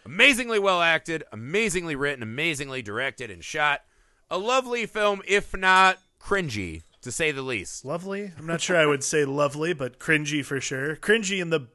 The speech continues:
Speaker 2: best way?
Speaker 1: Right. No, I'm with you. This reminds me, I said this quote on a, a show recently, I'll say it again, right?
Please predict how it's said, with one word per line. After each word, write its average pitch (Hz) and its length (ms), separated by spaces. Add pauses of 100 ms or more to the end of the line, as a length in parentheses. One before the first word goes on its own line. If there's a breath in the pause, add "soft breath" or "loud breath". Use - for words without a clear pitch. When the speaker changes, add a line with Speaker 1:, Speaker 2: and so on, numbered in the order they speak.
(120)
Speaker 2:
best 127 340
way? 180 420 (1500)
Speaker 1:
Right. 120 580 (120)
No, 185 140
I'm 202 180
with 208 200
you. 180 140
This 170 260
reminds 190 400
me, 170 120
I 143 180
said 170 220
this 156 120
quote 156 280
on 143 160
a, 131 220
a 120 80
show 147 160
recently, 127 380
I'll 117 120
say 127 180
it 110 60
again, 92 180
right? 90 180